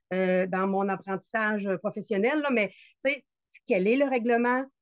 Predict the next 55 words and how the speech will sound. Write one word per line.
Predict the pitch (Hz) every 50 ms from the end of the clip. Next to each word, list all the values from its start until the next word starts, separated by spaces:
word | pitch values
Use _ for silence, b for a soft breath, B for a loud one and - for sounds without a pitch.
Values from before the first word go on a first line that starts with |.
| _
c'est | - 170 _ _
quoi, | - 233 233 254 262 240
en | 196
quoi | - - 247
ça | 240 - 269
consiste, | 254 - 240 226 226 - 262 269 262 _
puis | - - -
comment | - 233 208 214 240 247
justement | 233 226 226 - - 233 196 202 220 226
que | 220 -
ça | 196 - - -
pourrait | 214 190 220 220
être | 220 226
appliqué, | 202 196 - - _ - 226 226
avoir | 214 202 233 214 214
un | 202
peu | 175 - 240
un | 214
portrait. | - - 208 - - _ - 226 220 b b b b b _
Ça | - 160
peut | - 208
aussi | 196 185 - 220
donner | 196 214 208 202 190
des | 190 208 190 185
outils | 196 190 - - 240 -
pour, | - 220 208 180 190
euh, | 190 185 180 190
tu | 185 - _ _ _ _ _ _ -
sais, | 233
moi, | 214 233 233
ça | - 220
se | 175 -
fait | 226 202
pas | 208 233
automatique, | - - 220 202 202 196 - 285 - -
hein, | 262 254
je | 233
vous | 220 214
l'ai | 208 208 202
dit, | 185 202 247
il | 240 226 196
y | 196
a | 190
rien | 185 196 196 220
ici, | 240 254 220 - - -
fait | - -
qu'il | 202 -
faut | - 214
que | 185 214
moi, | 220 233 240 233
je | -
fasse | - 220 185 -
ma | 233 208
nouille | 202 208 220
sympathique, | 208 - 233 175 208 190 185 - - 262